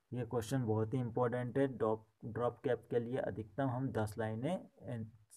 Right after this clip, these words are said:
set कर सकते हैं। Drop cap क्या होता है?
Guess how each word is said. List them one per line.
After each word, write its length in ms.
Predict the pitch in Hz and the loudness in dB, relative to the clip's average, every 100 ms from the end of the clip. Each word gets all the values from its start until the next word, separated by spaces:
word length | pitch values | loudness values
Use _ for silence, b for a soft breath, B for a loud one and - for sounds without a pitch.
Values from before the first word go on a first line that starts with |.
| - | 0
set 220 | 113 107 | 2 2
कर 180 | 117 98 | -2 -2
सकते 380 | 110 104 - | -4 -8 -6
हैं। 300 | 107 98 107 | -4 -4 -6
Drop 300 | 101 123 120 - | -2 -2 0 0
cap 160 | 127 - | -2 -2
क्या 120 | 123 | 2
होता 300 | 123 127 - | 2 2 2
है? 200 | 135 147 | 0 0